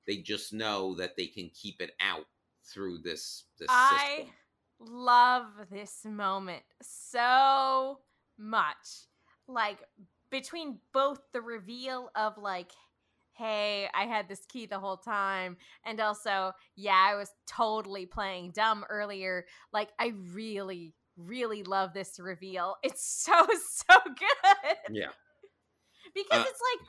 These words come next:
Speaker 2: "Well, you've established that I can't fucking trust you, so cool." <laughs> Awesome. Wow. And then, and then Juliet explains her reasoning, and it's the same thing. It's like,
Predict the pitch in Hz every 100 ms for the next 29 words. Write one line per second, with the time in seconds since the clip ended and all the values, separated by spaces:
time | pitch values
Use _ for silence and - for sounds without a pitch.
0 | - 254 311 403 508 277 302 247 262 -
1 | - 240 285 302 339 - 302 302 285 233
2 | - 196 208 - - 330 349 311 262 -
3 | 285 427 - - 220 220 226 240 - -
4 | 226 214 208 202 202 202 202 190 - _
5 | - - 370 440 339 226 - - - -
6 | - - 269 - - - 294 220 185 -
7 | 151 214 277 247 196 160 151 - _ _
8 | _ _ 349 381 453 302 262 - 381 415
9 | 415 381 403 403 415 427 - - 392 349
10 | 381 381 508 381 302 220 262 330 - 330
11 | 330 349 349 320 440 359 240 277 247